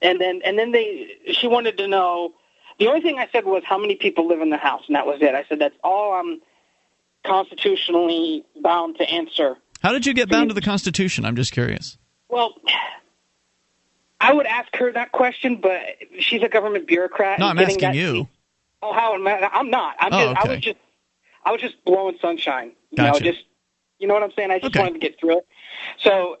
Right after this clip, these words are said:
Speaker 1: uh, I said, "Look, I'll tell you how many people live here 'cause, you know, I can understand they wanna know how many people live in America." Okay, fine. Um,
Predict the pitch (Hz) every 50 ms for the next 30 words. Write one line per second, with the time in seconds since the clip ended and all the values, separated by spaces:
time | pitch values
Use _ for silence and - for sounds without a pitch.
0 | - 196 190 185 180 175 180 190 180 226 196 208 214 - 214 196 196 - 240 240
1 | 233 214 196 208 202 208 196 190 - 214 208 - 180 170 170 175 165 165 156 175
2 | 170 170 165 160 - 185 170 160 180 202 208 185 185 196 202 220 214 202 202 196
3 | 180 - - 185 180 180 170 170 175 180 185 185 185 180 180 170 190 208 226 226
4 | 202 - 208 208 180 180 170 175 165 165 165 160 156 151 151 147 139 - - 139
5 | 139 131 - 156 143 - 151 - - 117 120 117 - - - - - - - -
6 | - - - - _ - 156 156 151 156 151 143 139 135 131